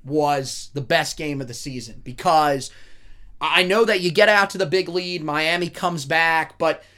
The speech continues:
you know, you, you saw against South Carolina this team fight back from a deficit. And you said, "Okay, well, you know, you got a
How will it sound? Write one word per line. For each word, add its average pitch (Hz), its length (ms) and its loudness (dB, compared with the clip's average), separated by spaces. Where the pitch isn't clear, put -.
you 208 80 2
know, 214 140 8
you, 190 160 2
you 190 240 -4
saw 254 520 0
against 190 360 -2
South 196 280 0
Carolina 165 640 -2
this 135 200 -8
team 160 220 -6
fight 170 340 2
back 156 280 2
from 151 140 -4
a 139 60 -4
deficit. 127 640 -10
And 160 160 -8
you 165 40 -4
said, 185 280 2
"Okay, 170 480 4
well, 165 360 2
you 160 140 -6
know, 156 480 -2
you 143 140 -10
got 165 180 2
a 156 240 4